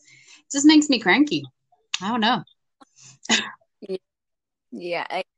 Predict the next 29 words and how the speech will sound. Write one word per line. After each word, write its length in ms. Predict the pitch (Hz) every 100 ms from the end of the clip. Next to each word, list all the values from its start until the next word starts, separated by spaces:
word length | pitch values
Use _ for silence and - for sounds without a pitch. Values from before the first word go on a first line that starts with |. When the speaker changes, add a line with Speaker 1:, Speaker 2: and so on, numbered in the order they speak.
| _
Speaker 2:
I'm 240 | 196 220 302
trying 240 | - 269
not 160 | 233 240
to 60 | 247
go 140 | 220
out 180 | 214 180 _ -
too 140 | 220
much. 200 | 233 254
Like, 100 | 226
the 60 | 214
last 160 | 196 -
time 100 | -
that 120 | 226
I 160 | - 165
went 220 | 202 -
Speaker 1:
Okay. 40 |
Speaker 2:
out 220 | 160 214 -
for 140 | 185
real, 200 | 185 208
for 180 | - 269
real 320 | 269 277 262
was, 400 | 208 202 202 202 196 -
uh, 220 | 180 180 175 196
the 80 | 196
day 180 | 208
of 80 | 214
my 120 | 208 190
exhibit 540 | 185 180 196 202 233 - 175
last 260 | 180 185